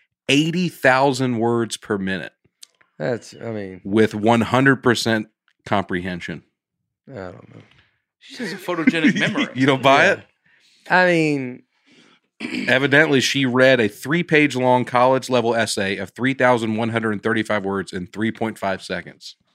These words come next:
Speaker 1: So that's, I mean,
Speaker 3: Well, she
Speaker 1: that's
Speaker 3: just has
Speaker 1: about
Speaker 3: a photogenic
Speaker 2: Yeah.
Speaker 3: memory. That's all it is. It's
Speaker 2: Yeah.
Speaker 3: not, it's, that's, that's,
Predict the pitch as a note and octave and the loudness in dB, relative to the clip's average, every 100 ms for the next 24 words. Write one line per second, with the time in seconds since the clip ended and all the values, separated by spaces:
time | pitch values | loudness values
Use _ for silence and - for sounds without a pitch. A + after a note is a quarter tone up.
0 | _ _ _ _ _ _ _ _ _ _ | _ _ _ _ _ _ _ _ _ _
1 | _ _ _ - A2 G2 - - - B2+ | _ _ _ -6 -4 -4 -12 -18 -8 -2
2 | A#2 A2 C3+ F3 - B2+ B2+ B2 G3+ G3 | 0 2 2 2 4 4 4 2 0 -2
3 | D3 F3 D3 C3 F3 C3+ G2+ C3 E3 D3+ | -4 -6 -4 -4 -4 -6 -16 -10 -4 -2
4 | C#3+ B2+ C3+ C3+ G3+ G3 D3+ D3 E3 D#3+ | -2 -6 -10 -6 -2 -2 -2 -6 -6 -6
5 | - D#3+ - | -8 -12 -12